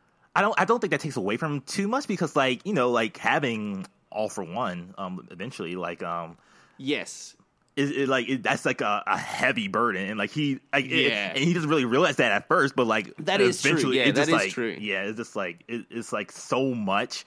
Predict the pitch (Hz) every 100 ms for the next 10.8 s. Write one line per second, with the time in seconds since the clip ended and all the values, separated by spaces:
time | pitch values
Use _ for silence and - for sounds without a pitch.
0 | - - - 127 120 135 151 - 151 147
1 | 147 170 160 175 143 123 - 135 117 113
2 | 120 117 113 101 87 87 113 107 104 101
3 | 107 - 120 104 123 98 104 92 113 98
4 | 92 107 110 98 110 113 107 104 95 98
5 | - - - - 104 98 - 101 87 95
6 | 104 110 - - - 113 117 110 - 117
7 | 107 131 135 143 107 87 101 107 - 95
8 | 92 98 98 - - 110 110 110 113 113
9 | 117 104 - 101 92 117 107 101 110 104
10 | 117 101 107 127 104 117 147